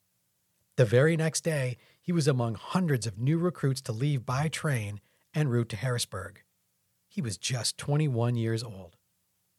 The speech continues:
Once arriving in Pennsylvania, Nelson and the other members of his company were quite busy. We have records that show orders to guard key roads and bridges in towns such as Mill Creek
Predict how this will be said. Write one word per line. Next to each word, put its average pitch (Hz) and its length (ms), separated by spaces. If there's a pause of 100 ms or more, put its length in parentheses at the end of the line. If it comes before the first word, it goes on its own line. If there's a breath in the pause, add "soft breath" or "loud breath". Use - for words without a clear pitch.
(1700)
Once 220 180
arriving 175 380
in 135 80
Pennsylvania, 110 720 (280 soft breath)
Nelson 165 460
and 165 80
the 139 100
other 156 220
members 135 340
of 127 80
his 131 120
company 101 360
were 104 120
quite - 340
busy. 175 380 (800)
We 135 120
have 156 180
records 208 320
that 190 160
show 127 320
orders 180 420
to - 120
guard 107 380
key 185 280
roads 113 500 (100)
and 139 200
bridges 113 400
in 123 100
towns 131 420
such - 200
as 85 160
Mill 117 320
Creek 123 400